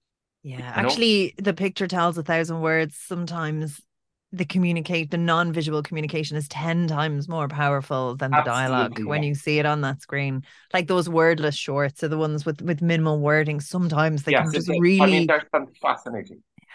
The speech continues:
Speaker 1: universally
Speaker 2: Yeah.
Speaker 1: speak to the, to the soul. Um, I do, I do find you,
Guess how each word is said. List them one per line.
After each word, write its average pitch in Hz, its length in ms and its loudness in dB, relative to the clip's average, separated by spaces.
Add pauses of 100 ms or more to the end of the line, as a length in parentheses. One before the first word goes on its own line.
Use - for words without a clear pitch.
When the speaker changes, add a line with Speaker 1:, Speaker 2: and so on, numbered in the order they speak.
(240)
Speaker 1:
universally 160 720 2
Speaker 2:
Yeah. 85 120 -2
Speaker 1:
speak 165 380 -2
to 160 140 -2
the, 147 320 2
to 160 140 -6
the 151 100 -4
soul. 143 560 -2 (400)
Um, 185 220 0
I 202 120 0
do, 294 300 0
I 202 100 4
do 262 200 -6
find 196 420 0
you, 190 200 -6